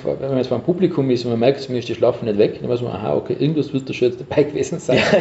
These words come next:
Speaker 2: ja, genau.
Speaker 1: <laughs> Äh, wenn man jetzt, äh, in einen Computer oder in ein Smartphone reinredet und man kriegt nichts zurück, kann man nur auf sich selber vertrauen, dass das
Speaker 2: Ja.
Speaker 1: schon passen wird, gell? Ja, ja, da hast du absolut
Speaker 2: Oder
Speaker 1: recht.
Speaker 2: aktiv halt Feedback reinsammeln.
Speaker 1: Ja, ja.
Speaker 2: Kundenumfragen machen,
Speaker 1: Ja,
Speaker 2: beispielsweise.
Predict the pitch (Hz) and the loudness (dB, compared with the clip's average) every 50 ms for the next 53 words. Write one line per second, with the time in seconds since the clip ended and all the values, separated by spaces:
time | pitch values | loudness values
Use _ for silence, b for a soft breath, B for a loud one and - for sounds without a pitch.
0 | - - 175 151 - 160 147 127 110 196 - - - - - - 196 - - - | 6 4 4 4 6 6 6 8 6 6 4 2 -2 -8 -8 -8 -8 -8 -6 -2
1 | - 170 175 - - - - - 151 156 156 147 147 156 160 151 143 139 - - | -2 -2 -2 -2 -4 -6 2 4 6 6 6 6 4 4 6 4 4 4 2 0
2 | 156 151 175 175 175 160 151 151 156 147 143 139 135 - - 127 131 147 165 170 | -2 -2 -2 -2 -4 -4 -4 -4 -2 -2 -2 -2 -2 -2 -4 -2 -2 -2 2 4
3 | 175 156 143 131 131 131 131 - - 104 117 143 - - 156 143 123 117 131 147 | 4 6 6 4 2 0 -2 -2 -2 0 0 0 0 -2 -2 0 2 4 2 4
4 | 135 123 131 156 175 160 - 139 135 131 135 - - 131 127 - 147 147 - 147 | 4 2 4 4 4 2 2 0 -2 -2 -4 -6 -6 -8 -4 -4 -6 -6 -6 -8
5 | - - - - 139 156 - - - - - - - - - - - - - - | -12 -12 -6 -4 -4 -4 -4 -6 -10 -18 -18 -20 -20 -20 -20 -20 -20 -20 -20 -20
6 | - - _ - - - - - - - - - - - - - - - - - | -20 -20 _ -20 -20 -20 -20 -20 -20 -20 -20 -20 -20 -20 -20 -18 -18 -18 -20 -20
7 | - - 113 117 120 127 127 123 120 - - - - 156 147 156 147 - 165 - | -20 -14 -12 -10 -8 -4 -4 -4 -4 -4 -8 -2 2 2 4 4 4 2 0 0
8 | - 135 131 139 139 139 - - 120 110 107 120 - 180 170 - - 170 170 170 | 2 6 6 6 6 4 0 -4 -4 -2 -2 2 2 2 2 2 2 2 2 2
9 | - - 123 117 117 113 107 - - - 113 127 - B B B B B B B | -2 -8 -6 -4 -2 -2 -2 -4 -6 -8 -8 -8 -8 B B B B B B B
10 | B B B _ - 123 139 139 113 107 107 - 110 120 - - - - - - | B B B _ 4 4 6 6 4 2 -2 -4 -6 -8 -6 -6 -6 -4 -4 -6
11 | - - 113 117 127 120 113 110 - - - 120 - - 110 104 - - - - | -4 0 4 4 6 6 4 2 0 -4 -8 -4 0 0 0 0 0 -6 -10 -8
12 | - 101 - - 110 - - - - - - - - - - 113 117 117 139 143 | -8 -10 -10 -12 -14 -14 -14 -14 -14 -16 -16 -18 -18 -8 -2 0 4 6 6 6
13 | 135 - 139 131 - 120 107 95 - - - 87 - - - - - - - - | 6 4 2 0 0 0 -2 -2 -2 -4 -6 -6 -6 -6 -8 -8 -10 -14 -20 -20
14 | - 180 - - 127 127 117 104 101 123 - | -6 -2 0 0 2 4 4 6 6 4 2